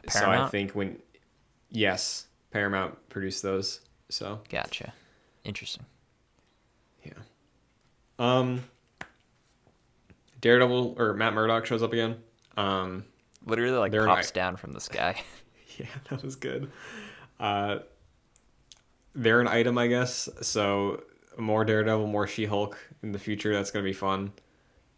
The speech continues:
Speaker 1: Um, was there any other, like, th-, big,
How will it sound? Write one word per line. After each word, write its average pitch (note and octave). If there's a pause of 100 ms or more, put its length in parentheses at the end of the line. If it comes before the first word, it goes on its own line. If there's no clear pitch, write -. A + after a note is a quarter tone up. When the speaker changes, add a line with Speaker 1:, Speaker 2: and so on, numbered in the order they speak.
(400)
Speaker 1:
Um, G2 (2500)
was B2+
there C#3+
any F3
other, G3
like, C3
th-, - (760)
big, A2